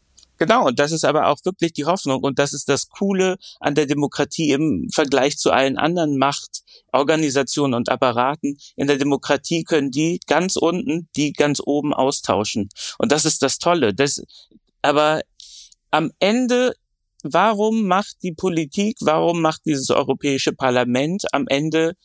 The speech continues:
diese mittlerweile rechtere Politik? Weil es die Bevölkerung in Europa so will. Ja, es gibt veränderte Mehrheiten in den Nationalstaaten. Das ist alles ein demokratischer Prozess und das würde es nicht geben,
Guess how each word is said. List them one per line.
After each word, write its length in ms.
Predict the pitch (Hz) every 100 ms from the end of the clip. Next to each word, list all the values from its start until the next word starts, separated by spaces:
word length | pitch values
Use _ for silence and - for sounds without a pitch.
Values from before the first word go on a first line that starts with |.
| _
diese 520 | 127 139 131 135 139 - -
mittlerweile 720 | 147 151 143 127 127 123 120
rechtere 460 | 131 - 143 120 123
Politik? 640 | - 110 107 - 190 220 _ - _
Weil 380 | - 107 135 151 -
es 340 | 147 135 -
die 160 | 123 113
Bevölkerung 1000 | 110 - 135 147 - 131 120 123 123 127 _ _ _ _ _ _ _
in 180 | 139 127
Europa 560 | 120 107 113 120 104 101
so 320 | 104 101 92
will. 380 | 107 190 127 90 - _ -
Ja, 260 | 104 123 139
es 160 | 139 -
gibt 220 | 156 -
veränderte 640 | - 151 139 135 120 -
Mehrheiten 720 | 120 165 180 147 110 110 110
in 100 | 104
den 140 | 110 110
Nationalstaaten. 960 | 110 - 117 110 104 - 107 98 208 - - _
Das 160 | 208
ist 200 | 254 220
alles 300 | - 196 185
ein 180 | - 151
demokratischer 800 | 143 147 139 - 160 160 156 147
Prozess 540 | - 135 - 185 180
und 260 | - 127 113
das 240 | 143 160
würde 340 | 135 156 226 151
es 180 | 123 139
nicht 260 | 131 -
geben, 440 | 156 170 143 135